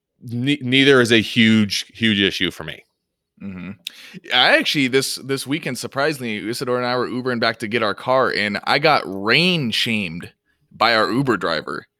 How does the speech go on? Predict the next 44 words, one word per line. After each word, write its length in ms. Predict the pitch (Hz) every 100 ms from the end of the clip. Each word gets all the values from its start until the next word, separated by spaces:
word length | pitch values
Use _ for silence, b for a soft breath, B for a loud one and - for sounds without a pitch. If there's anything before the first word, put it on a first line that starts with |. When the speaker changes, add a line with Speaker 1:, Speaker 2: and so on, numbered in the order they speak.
| _ _
Speaker 1:
What's 120 | 95 85
that? 140 | 85
Speaker 2:
Um, 360 | 98 95 90 - _ _ _ -
rain 260 | 113 131
shamed. 240 | 147 165 117
I 160 | 101
had 120 | 113 117
no 100 | 120
idea 300 | 123 131 135
either 180 | 147 139
until 220 | 107 110
I 80 | 113
found 260 | - 123
out 140 | 120 117
I 40 |
was 140 | 123 120
in 60 |
the 60 | 117
middle 180 | 127 127
of 80 |
getting 180 | 127 131
shamed. 460 | 127 139 120 92 - B B B B -
I, 680 | 117 135 139 139 139 127 -
<laughs> 80 | 160
we 100 | 160
were 140 | 151
driving. 440 | 131 139 160 151 113
It 140 | 151
was 200 | 143 -
absolute 500 | 110 147 143 151 120
downpour. 360 | 131 131 117 92
It's 100 | 107
rain 260 | 117 139
season 300 | 139 139 113
here. 380 | 101 117 101 95 b b b _
It 160 | 143 127
rains 440 | 135 131 117 104 -
like 400 | 110 107 98 - _ _ _
a 60 | 104
hurricane 580 | 135 127 113 120 110 101
is 260 | 92 -
right 160 | 107 101
behind 380 | 95 104 92 76
you. 220 | 82